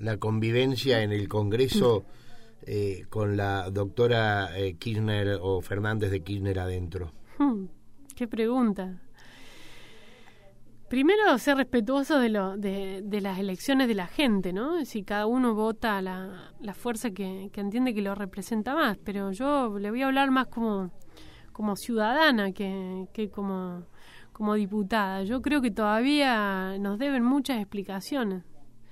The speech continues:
Speaker 2: Yo creo que todavía que, este, Cristina tiene que darle muchas respuestas a la justicia, ¿no? De las causas judiciales que, que se están llevando adelante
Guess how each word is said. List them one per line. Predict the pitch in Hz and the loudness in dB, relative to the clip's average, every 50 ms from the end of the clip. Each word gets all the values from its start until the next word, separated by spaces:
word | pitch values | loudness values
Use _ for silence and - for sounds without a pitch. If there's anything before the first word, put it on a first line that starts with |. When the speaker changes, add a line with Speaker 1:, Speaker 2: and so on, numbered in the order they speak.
| - - - - - - - - - - - - | -20 -20 -20 -20 -20 -20 -20 -20 -20 -20 -18 -12
Speaker 2:
Yo | - 262 247 | -6 -4 0
creo | 269 285 277 | 2 2 4
que | 262 240 | 4 2
todavía | 190 220 214 208 214 214 240 262 277 285 269 262 240 220 214 196 | 2 2 2 4 4 4 4 4 4 6 6 6 6 4 2 0
que, | 185 226 220 196 220 | -2 -2 -2 -2 -2
este, | 202 - - - 208 202 196 190 185 185 190 196 190 - 175 - - - - - - - - - - - - - - 180 - - - - - - - | -4 -4 -4 -4 -4 -4 -4 -4 -6 -6 -8 -8 -10 -12 -14 -18 -20 -20 -20 -20 -20 -20 -20 -20 -20 -20 -20 -20 -20 -20 -20 -20 -20 -20 -18 -18 -10
Cristina | - 220 214 208 - 269 269 277 240 | -6 -4 -4 -2 0 2 4 4 4
tiene | 208 254 254 254 214 | 4 4 2 2 2
que | - 220 | 2 2
darle | 220 233 254 262 247 | 2 2 2 2 2
muchas | 233 233 247 240 - 269 233 | 2 2 2 2 0 0 0
respuestas | 220 202 196 - 247 247 - 254 233 | 0 -2 -2 -2 -4 -2 0 0 0
a | |
la | 214 196 185 | 0 0 -2
justicia, | - - 196 170 - - 285 285 233 - - 208 190 | -4 -4 -6 -6 -2 0 2 2 2 0 -2 -6 -4
¿no? | 190 196 220 247 | -4 -4 -4 -4
De | 262 247 208 | -6 -6 -6
las | 208 190 - | -6 -6 -6
causas | - 220 220 214 233 202 | -4 -4 -4 -4 -4 -4
judiciales | - 208 196 185 - - 233 240 240 226 214 - - - - - - - - - - - - | -4 -4 -4 -4 -2 -2 -2 0 0 -2 -4 -6 -14 -20 -20 -20 -20 -20 -20 -20 -20 -14 -8
que, | - 208 202 208 202 | -4 -4 -2 -2 -4
que | - 208 | -4 -6
se | - - 196 | -6 -6 -6
están | - - 247 262 254 | -2 2 2 4 4
llevando | 233 240 233 233 233 233 233 | 4 2 2 2 2 2 2
adelante | 226 220 220 226 262 269 269 - 302 311 311 | 2 0 0 0 2 2 0 0 -2 -6 -8